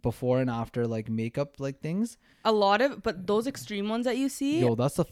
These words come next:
Speaker 1: fucking extreme.
Speaker 2: But they're
Speaker 1: Dude, I don't even care. That shit is so extreme
Speaker 2: <laughs>
Speaker 1: that, yo, there has to be some kind of law.
Speaker 2: And
Speaker 1: Like,
Speaker 2: shut the fuck up.
Speaker 1: yo, have you seen some of those?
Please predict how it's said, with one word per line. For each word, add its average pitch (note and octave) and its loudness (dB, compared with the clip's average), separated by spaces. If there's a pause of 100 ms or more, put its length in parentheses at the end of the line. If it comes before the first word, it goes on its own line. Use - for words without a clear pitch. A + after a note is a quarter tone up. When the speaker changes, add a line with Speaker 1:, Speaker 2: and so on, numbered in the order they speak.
(140)
Speaker 1:
fucking C3+ 0 (100)
extreme. B2 4
Speaker 2:
But - -4
they're A2 -10 (120)
Speaker 1:
Dude, C3+ 4
I B2 8
don't C#3+ 6
even D3 4
care. A2 0
That B2 0
shit E3 2
is D#3+ 0
so C3 8
extreme D#3 6 (240)
Speaker 2:
<laughs> E4 -6
Speaker 1:
that, C#3+ 6
yo, D3 12
there F#3 12
has D3 2
to E3 4
be C3+ 6
some B2 2
kind B2 0
of A2 0
law. G#2 4
Speaker 2:
And - 0
Speaker 1:
Like, - 6
Speaker 2:
shut - 0
the D#5+ 2
fuck G4 6
up. - -6
Speaker 1:
yo, F3 6
have E3 2
you C#4 6
seen E3+ -2
some G#3+ 2
of A#3 4
those? E4 4